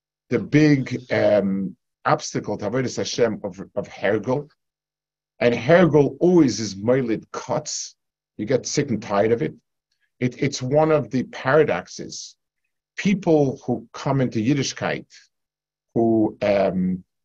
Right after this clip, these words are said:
are astounded and amazed and, and, and can't get enough of it, but then somebody who is there, eh, eh, um, has trouble with it. And it's very simple, because Rogel and Kotz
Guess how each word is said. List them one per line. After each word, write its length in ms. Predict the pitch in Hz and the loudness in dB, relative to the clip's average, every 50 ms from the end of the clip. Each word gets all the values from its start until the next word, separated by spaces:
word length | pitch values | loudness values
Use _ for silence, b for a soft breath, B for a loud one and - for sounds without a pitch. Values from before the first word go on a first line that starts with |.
| _ - | _ -10
are 160 | 101 104 95 90 | -6 -4 -2 -2
astounded 680 | 92 - - - - 120 120 156 175 160 127 117 107 98 | -2 -4 -6 -6 -4 -2 0 2 0 0 0 0 -2 -2
and 160 | 92 92 95 | 0 -2 -2
amazed 760 | 92 95 101 117 139 156 156 135 113 101 - - - _ _ _ _ | -4 -4 -2 0 0 2 2 0 0 -4 -6 -10 -12 _ _ _ _
and, 260 | - 101 104 101 98 - - | -12 -10 -10 -10 -12 -12 -12
and, 280 | 92 92 95 95 - - - | -10 -10 -8 -10 -10 -8 -8
and 160 | 95 92 - | -8 -8 -2
can't 180 | - 143 131 113 | 0 0 2 4
get 120 | 135 120 | 4 4
enough 340 | 113 101 107 127 165 143 117 | 4 6 6 4 4 2 0
of 100 | 92 95 | 0 0
it, 300 | 95 107 - - - _ _ _ _ _ _ _ _ _ _ _ _ _ _ _ _ _ _ _ _ _ _ _ - - 110 104 - _ _ _ _ _ | 0 0 -2 -4 -12 _ _ _ _ _ _ _ _ _ _ _ _ _ _ _ _ _ _ _ _ _ _ _ -12 -10 -10 -10 -10 _ _ _ _ _
but 320 | - 131 127 123 - - - - | 6 6 6 6 6 -2 -14 -14
then 280 | - - 147 151 147 147 | -4 2 4 4 4 4
somebody 500 | - - 160 143 147 139 143 135 135 123 | 2 0 0 0 2 2 0 2 0 -2
who 260 | 101 98 120 120 113 | -2 -2 -2 0 0
is 340 | 110 101 104 - - - _ _ - - - _ | -2 -2 -4 -10 -12 -14 _ _ -20 -20 -20 _
there, 680 | 104 92 92 85 104 120 160 196 196 - - - - _ _ _ _ _ _ _ _ _ _ _ _ _ _ _ _ _ _ _ _ _ _ _ _ - _ - | -18 -16 -8 -2 2 2 4 4 4 2 0 0 -6 _ _ _ _ _ _ _ _ _ _ _ _ _ _ _ _ _ _ _ _ _ _ _ _ -20 _ -8
eh, 180 | - 127 123 117 - | -4 -4 -4 -4 -2
eh, 460 | 123 123 117 110 107 - - 107 110 104 | -2 0 0 0 -2 -2 -4 -2 -2 0
um, 320 | 98 104 104 104 - - | 0 0 0 -2 -2 -6
has 160 | - 120 120 - | -6 -6 -6 -4
trouble 280 | - 190 196 202 196 | -2 -2 -2 0 0
with 160 | 139 - - | -2 -2 -4
it. 120 | - - _ _ _ _ _ _ _ _ _ _ _ - | -8 -14 _ _ _ _ _ _ _ _ _ _ _ -8
And 80 | 120 117 | -6 -6
it's 80 | 107 | -4
very 140 | 120 143 135 | -2 -2 -2
simple, 480 | 135 - 247 226 - - - - - _ _ _ _ - | 0 0 -2 -2 -2 -6 -10 -10 -12 _ _ _ _ -12
because 520 | 107 101 - - 107 107 101 - - - _ _ - | -12 -10 -6 -4 -4 -4 -4 -6 -10 -16 _ _ -10
Rogel 400 | 90 101 110 101 98 123 113 110 | -2 0 2 2 2 2 0 0
and 100 | 110 110 | 0 0
Kotz 480 | 156 175 131 - - - - - - | 0 0 0 -2 -4 -10 -12 -12 -16